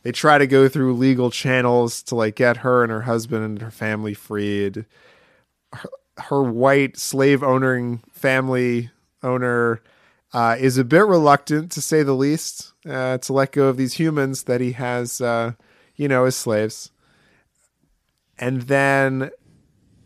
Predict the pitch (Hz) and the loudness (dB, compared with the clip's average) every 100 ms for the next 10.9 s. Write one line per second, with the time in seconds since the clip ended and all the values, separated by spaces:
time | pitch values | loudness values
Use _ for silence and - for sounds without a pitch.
0 | _ _ _ _ - 127 - 170 - 147 | _ _ _ _ -10 -8 -2 -2 -2 -4
1 | - 175 170 143 - 175 180 180 160 156 | 0 4 4 4 0 2 4 2 -2 2
2 | 139 127 120 113 113 - - - _ _ | 4 6 4 2 -2 -6 -10 -14 _ _
3 | _ _ - 139 190 185 175 - 226 - | _ _ -8 -4 -2 -2 -4 -4 -6 -2
4 | 175 139 123 _ _ - 120 151 196 208 | -2 -2 -8 _ _ -14 -2 2 4 4
5 | 143 147 190 120 101 113 139 147 _ _ | 4 6 6 4 0 -2 -8 -10 _ _
6 | _ _ _ _ _ _ - - 175 151 | _ _ _ _ _ _ -8 0 4 4
7 | - 175 196 - 110 107 104 117 104 107 | 2 0 -2 -2 0 0 0 -2 -4 -4
8 | - - 117 - 117 107 104 147 143 127 | -8 -8 -8 -2 0 0 -2 0 0 2
9 | 113 110 123 139 123 117 107 107 113 131 | -2 -2 0 0 0 2 2 2 0 0
10 | 127 120 135 120 110 113 110 - | 0 -2 -4 -6 -4 -4 -4 -6